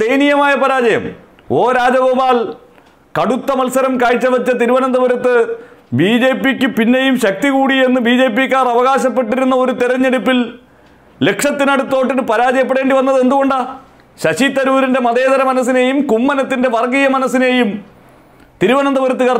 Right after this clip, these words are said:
താരതമ്യം ചെയ്തതുകൊണ്ടാണ്. ഇവിടെയും അത് സംഭവിക്കാൻ പോകുന്നു. രാജീവ് ചന്ദ്രശേഖർ എന്തൊക്കെ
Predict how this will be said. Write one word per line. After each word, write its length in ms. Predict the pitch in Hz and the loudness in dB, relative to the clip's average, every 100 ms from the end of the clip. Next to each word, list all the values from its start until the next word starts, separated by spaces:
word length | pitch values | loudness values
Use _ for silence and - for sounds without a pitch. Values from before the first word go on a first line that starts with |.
| 226 | 0
താരതമ്യം 440 | 226 269 254 262 247 | 0 0 2 2 2
ചെയ്തതുകൊണ്ടാണ്. 600 | 247 247 247 240 220 214 - - - - - - - - - - - - _ _ 196 | 2 2 2 0 -2 -4 -10 -18 -20 -20 -20 -20 -20 -20 -20 -20 -20 -20 _ _ 0
ഇവിടെയും 340 | 226 254 254 254 | 0 0 0 0
അത് 100 | 247 247 | 0 0
സംഭവിക്കാൻ 440 | 247 254 240 247 226 | 0 0 0 0 2
പോകുന്നു. 300 | 220 190 127 - - - - - - - 117 | 2 0 -2 -8 -20 -20 -20 -20 -20 -6 -2
രാജീവ് 380 | 170 247 262 254 | 0 0 0 0
ചന്ദ്രശേഖർ 580 | 247 247 240 240 233 240 233 | 0 0 0 2 2 2 0
എന്തൊക്കെ 340 | 247 247 240 | 0 0 -2